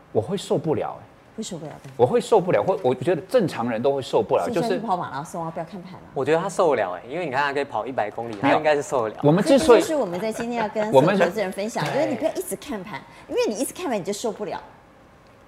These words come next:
Speaker 1: 不要一直看盘，但是关键的时间你还要看，就像我们讲到出场点。出场点的意思就代表说，这一档个股，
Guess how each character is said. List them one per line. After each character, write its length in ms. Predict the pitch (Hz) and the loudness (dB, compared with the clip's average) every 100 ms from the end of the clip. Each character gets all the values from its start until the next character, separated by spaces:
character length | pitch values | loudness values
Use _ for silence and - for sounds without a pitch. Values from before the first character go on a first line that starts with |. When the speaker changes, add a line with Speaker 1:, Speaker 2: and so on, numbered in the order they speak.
| - - - | -20 -20 -2
Speaker 1:
不 80 | 160 | 0
要 140 | 175 | 2
一 40 | 165 | 0
直 120 | 123 | -2
看 200 | 151 113 | -4 -4
盘， 180 | 92 80 87 - - | -4 -10 -12 -20 -8
但 100 | 170 | -6
是 180 | 147 120 - - | -4 -8 -10 -6
关 220 | - 156 147 | 0 0 2
键 160 | 143 | 0
的 80 | 107 | -2
时 160 | - 101 | -4 -4
间 160 | 127 | -2
你 60 | 107 | -4
还 160 | 92 | -6
要 100 | 107 | -6
看， 180 | 104 117 | -6 -6
就 120 | 101 | -4
像 100 | 127 | -4
我 20 | 101 | -4
们 80 | |
讲 160 | 92 101 | -6 -6
到 140 | 92 95 | -6 -8
出 160 | - | -8
场 240 | 107 85 82 | -8 -10 -12
点。 140 | 87 - - - - - - | -14 -16 -20 -20 -20 -20 4
出 160 | 254 | 6
场 160 | 233 202 | 6 4
点 160 | 113 | 2
的 60 | 127 | 0
意 60 | 160 | 0
思 140 | 151 | 0
就 120 | 160 | 0
代 80 | 147 | 0
表 100 | 95 | 0
说， 180 | - 127 - - - | -2 -4 -8 -6 2
这 100 | 233 | 2
一 100 | 226 | 4
档 240 | 131 92 85 | -2 -4 -2
个 180 | 139 | -2
股， 160 | 87 | -2